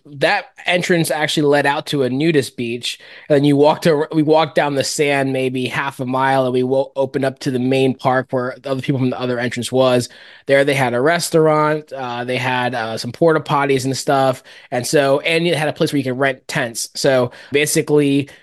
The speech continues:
got to eat f-, good food, sit on the beach, chill, slept in our own tents. And then, uh, we woke up and saw the sunset,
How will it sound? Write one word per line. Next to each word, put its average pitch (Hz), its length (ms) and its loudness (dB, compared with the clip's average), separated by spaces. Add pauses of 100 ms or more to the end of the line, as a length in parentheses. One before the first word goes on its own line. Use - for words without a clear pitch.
got 139 160 -2
to - 180 -6
eat 180 160 2
f-, 156 180 -12
good 175 220 2
food, 175 580 4 (120)
sit - 240 0
on 170 100 2
the 165 80 4
beach, 165 540 -4
chill, 160 600 2 (180)
slept 156 420 0
in 151 260 2
our 143 240 2
own 151 160 2
tents. 160 560 -2 (280)
And 139 280 -2
then, 143 460 0
uh, 123 600 -4
we 135 380 2
woke 143 460 2
up 147 420 2
and 131 300 -6
saw 139 160 0
the 139 100 2
sunset, 143 580 0